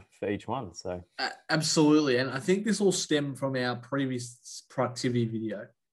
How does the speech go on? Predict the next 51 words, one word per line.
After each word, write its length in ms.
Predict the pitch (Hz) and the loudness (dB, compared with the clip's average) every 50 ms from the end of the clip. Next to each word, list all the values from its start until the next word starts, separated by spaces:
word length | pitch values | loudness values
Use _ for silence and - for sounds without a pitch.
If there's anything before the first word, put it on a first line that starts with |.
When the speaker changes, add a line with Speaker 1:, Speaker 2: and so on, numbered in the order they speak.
| _ _ _ _ _ _ _ _ _ _ _ _ - | _ _ _ _ _ _ _ _ _ _ _ _ -8
Speaker 2:
that 120 | 120 110 - | -8 -6 -4
we, 180 | 120 117 107 - - _ | -4 -4 -4 -6 -8 _
that 80 | - 117 | -4 -2
we 160 | 120 117 113 110 | -2 -2 -4 -6
put 280 | - - - 123 113 | -4 -2 0 2 2
up 280 | 110 107 98 - - _ _ - | 2 0 0 -4 -8 _ _ -18
in 100 | 110 107 | -18 -12
terms 380 | - - 113 110 107 104 - | -8 -6 -6 -6 -6 -8 -8
of 140 | 113 107 101 107 - _ _ _ _ _ _ _ - | -8 -8 -10 -10 -14 _ _ _ _ _ _ _ -16
trying 260 | - - 117 110 110 | -10 -6 -4 -4 -2
to, 100 | 110 107 | -2 -2
you 140 | 104 107 107 | -2 -2 -2
know, 80 | 104 104 | -4 -4
im-, 440 | 107 113 - - - 113 113 113 - - - | -6 -8 -10 -14 -12 -12 -12 -12 -12 -14 -14
improve, 500 | 113 - - - - 120 120 117 - - | -16 -16 -10 -4 0 0 0 0 -2 -4
improve 400 | 110 113 113 - 127 123 120 117 | -8 -10 -6 0 2 2 2 2
your 100 | 113 107 | 0 -2
productivity 440 | - 117 110 107 - - 117 110 107 | -2 -2 -2 -2 -4 -4 -4 -4 -4
throughout 260 | 104 - - 110 104 | -4 -4 -4 -4 -4
the 40 | 107 | -2
day. 300 | 101 110 107 107 107 104 | -2 -2 -2 0 0 0
And 340 | 104 104 104 - 147 - - - - _ - | -2 -4 -4 -6 -6 -8 -10 -16 -18 _ -6
a 40 | |
big 240 | 117 120 147 143 143 | 0 0 2 2 2
part 260 | - 131 123 123 120 | 2 2 2 4 4
of 100 | 117 117 | 2 0
my 200 | 117 117 113 117 | -2 -2 -2 -2
productivity 520 | 117 - 117 107 104 - - 117 104 104 101 | -4 -4 -8 -10 -8 -6 -6 -4 -2 -2 -2
is 60 | 107 | 0
reading, 480 | 110 120 120 120 110 107 107 101 95 - _ _ _ _ _ _ | 2 4 4 4 4 2 -2 -6 -8 -12 _ _ _ _ _ _
as 140 | - 107 107 | -6 -6 -4
Sean 300 | - - 131 120 113 110 | -4 -2 -2 -2 -2 -2
says. 240 | - - 123 127 123 | 0 2 2 2 4
I'm 100 | 131 131 | 2 2
a 60 | 135 | 2
bit 160 | 131 135 139 | 2 4 4
of 100 | 135 120 | 4 4
a, 80 | 120 113 113 | 2 2 0
a 80 | 117 120 | 0 0
learned 500 | 117 123 123 123 123 120 120 120 120 - - _ _ _ _ _ _ _ | 0 2 2 2 2 0 0 -2 -4 -8 -14 _ _ _ _ _ _ _
sort 220 | - - 127 123 | -10 -6 -4 -2
of 60 | 120 | 0
guy 280 | 120 127 120 120 123 127 | 2 2 4 4 2 2
in 80 | 127 123 | 0 -4
terms 240 | - 135 123 120 | -4 -4 -4 -2
of 60 | 120 117 | -4 -4
the 80 | 110 | -4
books 240 | 113 127 123 123 - | -4 -4 -4 -2 -2
I 60 | 120 | 0
read, 340 | 120 123 127 127 127 123 123 | 2 4 4 4 4 2 0
and 160 | 117 113 113 | -4 -6 -10